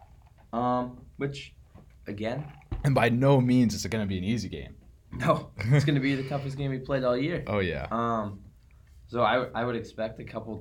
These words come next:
Speaker 1: tough days of practice leading up to that. Um, one, one cool thing I will say about the game, I was just talking about it before the show. Andrew Font.
Speaker 2: Oh, yeah. This,
Speaker 1: An-
Speaker 2: this is interesting.
Speaker 1: So, Andrew Font,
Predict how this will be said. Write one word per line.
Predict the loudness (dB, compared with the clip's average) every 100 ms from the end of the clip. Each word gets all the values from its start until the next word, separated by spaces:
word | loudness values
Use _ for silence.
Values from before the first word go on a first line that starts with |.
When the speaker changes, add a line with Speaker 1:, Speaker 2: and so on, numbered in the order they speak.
| -6
Speaker 1:
tough | -4 -4
days | -4 -4
of | -6
practice | -6 -6 -8 -12 -14
leading | -10 -8 -6 -6
up | -8 -8
to | -8
that. | -6 -8 -12 -20 -20 -20 -20 -20 -10 -4
Um, | -2 -2 -4 -6 -10 -16 -20 -20 -16
one, | -4 0 2 2 0 -2
one | -2 -4
cool | -4 -2 -2
thing | -2 -4 -2
I |
will | -4 -6
say | -4 -4
about | -2 -4
the | -6
game, | -4 -2 -4
I |
was | -6
just | -8 -10
talking | -6 -6 -6
about | -8 -8 -8
it | -10
before | -14 -12 -12
the | -12
show. | -12 -12 -14 -20 -20 -20 -20 -8
Andrew | -4 -4 -4 -6
Font. | -4 -4 -4 -6 -16 -20 -20 -20 -10 0 6
Speaker 2:
Oh, | 8 8
yeah. | 6 4 4 2 -4 -6 4
This, | 4 6 4
Speaker 1:
An- |
Speaker 2:
this | 6 6
is | 8
interesting. | 8 8 6 0 0 0 -2 -10 -12
Speaker 1:
So, | 0 2 2 -2
Andrew | -2 -2 -2 -4
Font, | -2 -2 -2 -4 -12